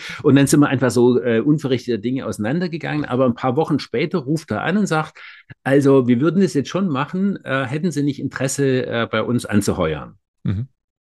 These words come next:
Speaker 1: Und, ähm, dann hatte ich ge-, tatsächlich Gespräche bis eins unter Vorstand, ähm, was für die Deutsche Bank, also für so einen Laden mit hunderttausend Leuten,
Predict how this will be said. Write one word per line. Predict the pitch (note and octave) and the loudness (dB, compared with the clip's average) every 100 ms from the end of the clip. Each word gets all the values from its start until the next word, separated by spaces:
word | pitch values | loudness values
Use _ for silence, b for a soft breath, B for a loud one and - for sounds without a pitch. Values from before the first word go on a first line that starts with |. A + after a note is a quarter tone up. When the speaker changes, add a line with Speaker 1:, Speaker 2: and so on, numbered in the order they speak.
| - B B B _ _ | -20 B B B _ _
Speaker 1:
Und, | C3 B2+ B2+ B2+ B2 - | 4 6 6 6 2 -2
ähm, | - A#2+ A#2+ A#2 A#2 A#2 A2 - | -2 2 4 4 2 2 0 -2
dann | A#2+ B2+ B2+ | -4 -2 -4
hatte | D#3+ D#3 | -8 -6
ich | D3 - | -8 -2
ge-, | A#2+ | -4
tatsächlich | - A#2 C#3+ D3 | 0 -2 -2 0
Gespräche | C3+ - - - F#2+ G2+ G#2+ D3+ - F3 | -2 -2 -8 -6 -2 0 0 0 0 -2
bis | C#3+ F3+ F#3 - | 0 -2 -2 -6
eins | - C#3+ D#3 | -4 -2 -4
unter | - D3 C3 | -2 -2 -2
Vorstand, | - A2 B2+ C#3+ D#3+ A#3+ - _ _ _ _ _ _ _ _ | -4 -4 -4 -4 -4 -4 -8 _ _ _ _ _ _ _ _
ähm, | A2+ A2+ A#2 A#2 A2+ | -4 -2 0 -2 -4
was | A#2+ A2 | -4 -4
für | C3 | -4
die | A#2 | 0
Deutsche | A#2+ A#2 A2+ | 0 0 0
Bank, | A#2 C#3+ | 0 0
also | A2 G2+ | -2 -6
für | G2+ | -8
so | G2 | -2
einen | A2 G#2 | 0 0
Laden | G2 G#2 B2+ | 0 0 0
mit | A2+ | -2
hunderttausend | B2 A#2+ A2+ G#2+ G2+ | -4 -6 -4 -4 -2
Leuten, | F#2 C3 D#3+ D3 | -2 -2 -2 -6